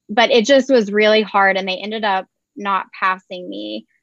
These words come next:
And so I ended up having to retake it. So I got a bonus third field work, but I still was able to graduate and everything. And then, you know, luckily I did pass my coda exam on the first try. And then I had that one private, t-, I had a private tutoring session with you right before I took my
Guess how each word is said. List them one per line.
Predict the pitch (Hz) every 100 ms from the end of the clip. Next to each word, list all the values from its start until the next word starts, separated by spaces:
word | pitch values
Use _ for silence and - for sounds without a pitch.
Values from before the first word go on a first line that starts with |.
| _ _ -
And | 208 202
so | - 202
I | 196
ended | 185 220 226
up | 220
having | 202 202 208
to | 190
retake | 180 185 - 202 190
it. | 175 175 -
So | 190
I | 185
got | 190 196 196 -
a | -
bonus | 208 285 349 330 311 320 _ _
third | 277 269 254
field | 208 196 185
work, | 180 175 101 _ _ _ _ -
but | 233
I | 214 214
still | - 254 254
was | 254 233
able | 233 233
to | 220
graduate | 202 196 202 202 196 196 190 -
and | 190
everything. | 185 196 190 185 180 180
And | 196 196
then, | 185 190 180
you | 202
know, | 190 185 180 - _ _ _
luckily | 208 208 226 214
I | 196 190
did | 208 202 196
pass | 202 196 -
my | 190
coda | 180 196 185 175
exam | 175 - 185 185 180
on | 175
the | 180
first | 180 175 180 -
try. | - 180 170 170 170 175 180 -
And | 240
then | 277
I | 311
had | 330 277
that | 269 240
one | 233 240
private, | 262 277 233 240 226
t-, | -
I | 233
had | 240
a | 226
private | 240 226 226
tutoring | - 220 220
session | 220 214 214
with | 202
you | 277 277
right | 240 208
before | 208 214
I | 202
took | - -
my | 185 180